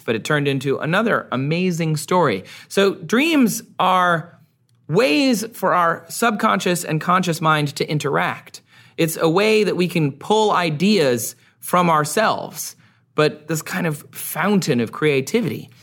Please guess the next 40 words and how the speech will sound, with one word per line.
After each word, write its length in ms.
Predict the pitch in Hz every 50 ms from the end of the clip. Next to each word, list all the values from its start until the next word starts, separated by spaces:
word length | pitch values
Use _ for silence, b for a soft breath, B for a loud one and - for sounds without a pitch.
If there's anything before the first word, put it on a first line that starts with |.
| b b b b b b b b -
Authors 480 | - 208 247 254 - - 175 151 131 -
and 140 | 135 131 127
chemists 560 | - - 220 233 202 160 147 - - - -
and 80 | 147
mathematicians 960 | 135 139 147 139 - 151 147 - - - 233 220 - 202 165 131 123 120 117 127
and 100 | 123 - -
artists 640 | - 185 214 214 196 170 143 120 - - - - - - B B B B B B B
have 160 | 175 175 -
all 540 | - 202 240 254 262 254 247 220 220 B B B B B _ _ _ -
looked 280 | 165 202 269 - -
at 140 | 233 - -
dreams 480 | 147 165 185 208 214 208 202 196 165 151
and 140 | 156 156 147
thought, 280 | 165 156 147 151 -
"This 200 | 170 240 285 226
is 160 | 233 202 175
a 100 | 156 143
way 340 | 135 131 156 170 175 170 165
that 120 | 143 139 127
I 120 | 123 123
can 300 | 120 - 117 110 110 - - _
pull 340 | - - - 208 214 208 190
all 160 | 180 175 170
sorts 320 | 160 - - 170 175 160 -
of 140 | 120 120 123
really 320 | 131 143 143 143 135 101
interesting 400 | 120 131 123 123 113 - 120 117
information." 480 | 110 104 - 104 101 95 98 - - 90
They've 160 | 92 95 -
credited 500 | - - - 156 151 151 143 135 120 120
dreams 460 | 120 123 123 123 120 110 101 98 -
for 240 | - - 107 101 - B B B B B B B -
numerous 580 | 147 175 226 240 226 202 160 127 110 117 -
findings 460 | - 127 131 135 131 120 110 107 98 110
and 100 | 101 98
inventions. 640 | 95 90 117 117 104 - - - - - - - b b b b b b b b b b _ -
And 80 | 196
speaking 340 | 190 226 285 269 240 240 214
of 80 | 185 160
inventions 720 | 156 147 131 127 120 110 - 101 82 - - - - -